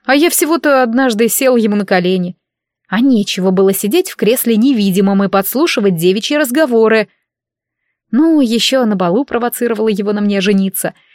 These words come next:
и именно это услышал папа, на мою беду.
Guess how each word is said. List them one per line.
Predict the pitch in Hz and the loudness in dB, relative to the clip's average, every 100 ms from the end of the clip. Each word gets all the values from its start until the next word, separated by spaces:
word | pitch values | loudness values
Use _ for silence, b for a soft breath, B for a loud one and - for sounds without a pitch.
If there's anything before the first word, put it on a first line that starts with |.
| b | b
и | 254 302 | 0 2
именно | 277 277 269 | 2 2 2
это | 262 269 262 | 0 0 -2
услышал | 220 226 220 202 | 0 -2 0 0
папа, | 180 180 170 - _ _ | 0 -2 -4 -8 _ _
на | 190 196 | -4 -2
мою | 196 190 | -2 -2
беду. | 175 196 175 - | 0 0 -2 -6